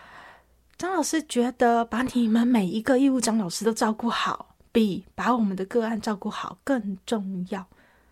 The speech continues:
那个时候哦，我才开始意识到一件事情，就是对，我好像总是把个案放在我的前面，因为我太想照顾他们了，所以我自己总是会被丢在后面，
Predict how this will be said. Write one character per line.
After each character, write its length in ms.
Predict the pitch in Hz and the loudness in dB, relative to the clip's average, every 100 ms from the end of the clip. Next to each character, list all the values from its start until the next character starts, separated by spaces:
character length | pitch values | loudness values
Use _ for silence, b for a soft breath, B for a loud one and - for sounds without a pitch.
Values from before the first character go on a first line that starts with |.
| _ _ _ _ _ _ - | _ _ _ _ _ _ -4
那 100 | 415 | -2
个 100 | 277 | -2
时 160 | - | -4
候 240 | 196 - 254 208 | -8 -2 -2 -2
哦， 280 | 185 180 185 _ _ _ | -4 -8 -14 _ _ _
我 120 | - 196 | -6 -4
才 240 | - 233 | -4 -6
开 320 | - - 330 | -4 -2 -2
始 340 | - - 190 - | -2 -6 -8 -4
意 160 | 294 254 | -2 0
识 200 | - 262 | -2 -4
到 220 | 233 202 | -4 -4
一 80 | 190 | -4
件 220 | 233 226 | -4 -4
事 200 | - 247 | -6 -8
情， 220 | - 170 | -6 -6
就 140 | - | -6
是 260 | 220 220 214 b b b - | -8 -8 -8 b b b -2
对， 420 | 302 269 214 196 _ _ _ _ _ _ _ | -2 0 -4 -10 _ _ _ _ _ _ _
我 400 | - 226 196 185 - _ | -4 -2 -2 -6 -14 _
好 260 | - 180 | -6 -6
像 300 | 185 320 294 | -4 -4 -4
总 260 | 220 196 185 | -4 -4 -4
是 240 | - - | -4 -4
把 280 | 262 - - | -6 -8 -10
个 200 | 175 240 | 0 2
案 160 | 233 226 | 2 -2
放 220 | - 233 | -2 -2
在 220 | 214 220 | -2 -4
我 160 | 196 - | -6 -8
的 160 | 143 | -8
前 340 | - - 180 139 | -8 -8 -8 -6
面， 340 | 175 214 247 - b b | -2 0 0 -2 b b
因 140 | - 302 | -2 0
为 60 | |
我 180 | 302 226 | 0 -6
太 340 | - - - 262 | -10 -12 -4 -4
想 240 | - 170 | -4 -10
照 200 | 156 233 | -4 -4
顾 200 | 208 202 | -4 -6
他 260 | 202 - 196 | -8 -8 -4
们 240 | 190 147 | -4 -4
了， 140 | 180 - _ _ _ _ _ _ _ | -8 -14 _ _ _ _ _ _ _
所 180 | - 240 | -2 2
以 80 | 262 | 4
我 160 | 233 | 2
自 200 | 190 - - | -2 -8 -6
己 140 | 208 | -6
总 200 | - 180 | -4 -8
是 160 | - 233 | -6 -4
会 120 | 240 | -4
被 140 | 240 220 | -2 -4
丢 300 | - 226 233 | 0 0 0
在 180 | 233 220 | -4 -10
后 300 | - 254 214 | -2 0 2
面， 240 | 220 196 | 0 0